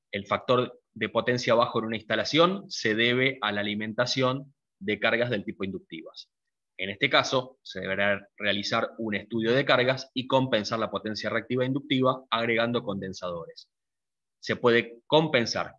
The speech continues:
cada carga in situ agregando un condensador en paralelo con la alimentación, o bien compensar toda la instalación desde el tablero general. Cuando el factor, el factor de potencia no es fijo y fluctúa a lo largo del tiempo,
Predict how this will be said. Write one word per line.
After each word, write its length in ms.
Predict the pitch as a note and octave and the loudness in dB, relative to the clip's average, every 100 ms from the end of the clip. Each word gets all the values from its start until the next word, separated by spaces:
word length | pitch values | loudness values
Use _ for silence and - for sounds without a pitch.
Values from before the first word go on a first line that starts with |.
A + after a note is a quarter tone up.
| - | 2
cada 240 | C#3+ C3 | 4 6
carga 200 | C3+ C3 | 4 2
in 100 | C3+ | 2
situ 500 | C3+ F#3 - G#2 - | 0 -2 0 -2 -2
agregando 460 | G#2 G#2 G#2 A2 A#2 | -4 -2 0 0 -2
un 80 | A2 | -2
condensador 800 | A2 A2 A2+ A#2 A#2+ A2+ - - | -2 -2 -2 4 6 6 2 -6
en 180 | A#2 B2+ | -2 0
paralelo 420 | A#2 G2+ A2 A2 | 2 2 2 0
con 120 | G#2+ | -2
la 80 | G#2+ | -2
alimentación, 760 | A2+ B2 B2+ D#3 D#3 C#3+ D3 _ _ _ _ _ _ _ - | -2 -2 -2 0 0 -2 -4 _ _ _ _ _ _ _ 0
o 160 | B2 | 2
bien 420 | A#2+ A#2+ A2 A2 - | 4 2 0 -4 -2
compensar 800 | A2+ A2 A#2 A2+ A2 G#2 A2+ - - | -2 0 0 0 0 -2 -2 -10 -2
toda 220 | B2+ A2+ | 4 4
la 80 | A2 | 4
instalación 680 | A2 A#2 A#2+ B2 A2+ A2+ - _ - | 0 0 0 0 -4 -4 -8 _ -8
desde 200 | G2 G2 | -6 -4
el 60 | |
tablero 320 | F2 F#2 G2 F2+ | -4 -2 -2 -4
general. 420 | F#2+ F2+ D#2+ D#2 _ _ _ _ _ _ _ _ | -6 -6 -8 -10 _ _ _ _ _ _ _ _
Cuando 200 | G2 G2 | -2 0
el 60 | G2 | -2
factor, 460 | G2+ G2 A#2 B2+ B2+ | -2 -2 0 2 0
el 60 | |
factor 280 | A2+ A2 D3 | -2 0 2
de 60 | C3 | 2
potencia 580 | C3 G#2 F#2+ - E2+ - | 2 0 -2 -4 -10 -6
no 200 | G2 C3 | 2 2
es 140 | C3+ | 2
fijo 440 | - G#2 - E2 _ | -2 -4 -4 -16 _
y 120 | G#2 | -10
fluctúa 640 | - A2+ F#2+ C3 A2+ F2 - | -6 -6 -4 0 0 0 -4
a 80 | F#2 | -6
lo 100 | F2+ | 0
largo 320 | A2 A#2 B2 | 2 4 4
del 180 | C#3+ D#3 | 4 4
tiempo, 560 | D3+ B2 - C3 B2+ | 2 2 0 -2 -4